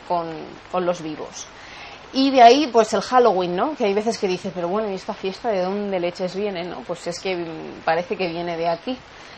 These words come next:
que se ha exportado a América, pero se ha exportado desde Europa. Y hay fotografías antiguas que, bueno, pues como esta, por ejemplo, que es de Centro Europa,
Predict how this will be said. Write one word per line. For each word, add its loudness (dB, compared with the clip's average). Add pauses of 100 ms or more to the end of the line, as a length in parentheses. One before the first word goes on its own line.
(100)
que 2
se 0
ha 4
exportado 6
a 10
América, 0
pero 0
se -4
ha -4
exportado 4
desde -2
Europa. 0 (720)
Y 2
hay 4
fotografías 4
antiguas 2
que, 2
bueno, -2
pues -10
como -6
esta, -4
por -2
ejemplo, -4 (920)
que 2
es 0
de 0
Centro -2
Europa, 0